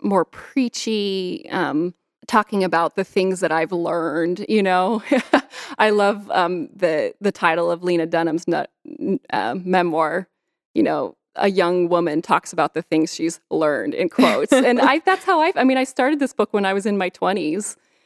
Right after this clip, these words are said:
Speaker 1: And so who am I to talk about all the things I've learned? Um, and so the ending as it is now is much more open-ended, where it's just really what happened and how I healed from that experience and how I see hope for the future.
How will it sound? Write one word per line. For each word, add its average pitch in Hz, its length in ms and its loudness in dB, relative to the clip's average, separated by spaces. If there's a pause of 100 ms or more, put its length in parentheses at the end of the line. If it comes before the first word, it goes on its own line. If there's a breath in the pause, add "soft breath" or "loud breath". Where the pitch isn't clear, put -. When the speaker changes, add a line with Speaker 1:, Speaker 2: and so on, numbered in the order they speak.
(280)
Speaker 1:
And 202 160 0
so 214 180 2
who 240 140 4
am 240 100 4
I 220 80 0
to 190 160 0
talk - 320 -2
about 185 240 2
all 180 140 -2
the 180 120 -4
things 185 300 -2
I've 147 220 -4
learned? 156 480 -6 (600)
Um, 180 200 0
and 185 120 -2
so 226 120 0
the 220 180 0
ending 247 320 4
as 190 120 -2
it 175 100 -2
is 165 180 -2
now 180 300 2
is 185 160 -6
much 190 280 -2
more 165 160 -2
open-ended, 156 800 -4 (420)
where 175 260 2
it's - 260 -6
just - 760 -4 (640)
really 220 680 2
what 208 420 -2
happened 202 760 -2 (180)
and 196 180 -2
how 185 220 2
I 185 100 -2
healed 185 260 -2
from 175 140 -6
that 170 140 -2
experience 160 600 -2
and 175 100 -2
how 156 160 -2
I 165 80 -2
see - 220 -8
hope 160 260 -2
for - 160 -10
the - 100 -10
future. - 580 -8